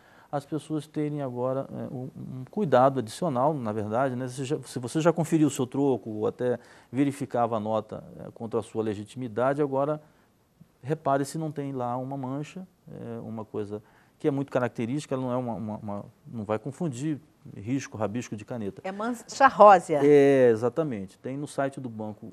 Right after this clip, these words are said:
Speaker 1: um, um, a-, as, as fotos, né, w w w b c b ponto gov ponto b r, você, você vai lá, dá, dá uma olhada. Aquela característica é, pode ser suspeita. É importante você, eh, não aceitá-la, né? Isso é fundamental, porque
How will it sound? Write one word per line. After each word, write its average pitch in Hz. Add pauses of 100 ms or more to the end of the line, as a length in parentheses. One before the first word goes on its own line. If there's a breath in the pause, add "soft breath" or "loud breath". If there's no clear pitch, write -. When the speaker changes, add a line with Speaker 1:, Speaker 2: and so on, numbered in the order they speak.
Speaker 1:
um, 120
um, 113
a-, 107
as, 101
as -
fotos, 135 (100)
né, 110
w 104
w 98
w 101
b 101
c -
b 101
ponto 104
gov 95
ponto -
b 110
r, 131
você, 147 (480)
você -
vai 143
lá, 139
dá, 127
dá 131
uma 131
olhada. 120 (520 loud breath)
Aquela 190
característica 151
é, 139
pode 151
ser 151
suspeita. -
É 135
importante 135 (260 soft breath)
você, 131
eh, 107
não 123
aceitá-la, 165 (400)
né? 151
Isso -
é 120
fundamental, 117
porque 127